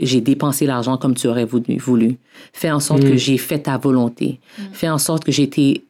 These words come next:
Speaker 1: agréable avec mes dons, avec mes offrandes, avec la façon que j'ai géré ton argent. Et il y a, il y a toujours, Dieu nous appelle à, à aller de progrès en progrès, de gloire en gloire.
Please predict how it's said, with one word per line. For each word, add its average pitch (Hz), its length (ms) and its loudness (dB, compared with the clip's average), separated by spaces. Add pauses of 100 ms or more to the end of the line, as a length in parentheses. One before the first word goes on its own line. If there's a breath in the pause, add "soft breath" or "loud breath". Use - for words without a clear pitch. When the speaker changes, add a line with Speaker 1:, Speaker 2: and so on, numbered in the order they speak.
Speaker 1:
agréable 135 800 0
avec 123 320 -2
mes 123 200 4
dons, 127 380 2
avec 120 320 -2
mes 120 220 2
offrandes, 127 340 -2
avec 123 160 -2
la 117 100 -2
façon 131 240 -4
que 135 120 0
j'ai 127 140 0
géré 127 280 0
ton 127 160 -2
argent. 123 320 -4 (320 loud breath)
Et 143 80 0
il 135 60 4
y 135 80 4
a, - 120 -2
il 143 60 0
y 151 40 0
a 127 60 -2
toujours, 160 600 2
Dieu 139 200 0
nous 143 160 2
appelle 139 240 -2
à, 120 160 -2
à 117 140 -6
aller 123 160 2
de 123 100 0
progrès 127 440 -2
en 127 100 0
progrès, 123 480 -4
de 139 120 -2
gloire 131 240 -2
en 123 100 0
gloire. 135 280 -4